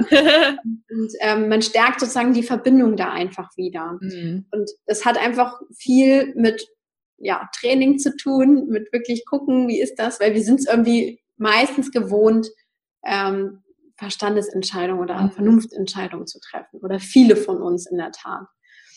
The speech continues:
Speaker 2: Und, ähm, das ist einfach was, wo wir wieder diesen Schalter umlegen können und sagen, „Hey, ich höre jetzt einfach mehr auf mein Herz“, und dann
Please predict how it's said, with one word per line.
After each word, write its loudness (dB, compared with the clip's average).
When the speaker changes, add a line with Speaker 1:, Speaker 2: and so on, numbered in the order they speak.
Speaker 2:
Und, -2
ähm, -2
das 0
ist -2
einfach 0
was, 0
wo -2
wir 2
wieder 4
diesen -2
Schalter 0
umlegen 2
können 2
und 0
sagen, 0
„Hey, 0
ich -4
höre 0
jetzt 2
einfach -12
mehr -4
auf -12
mein -6
Herz“, 0
und -2
dann 2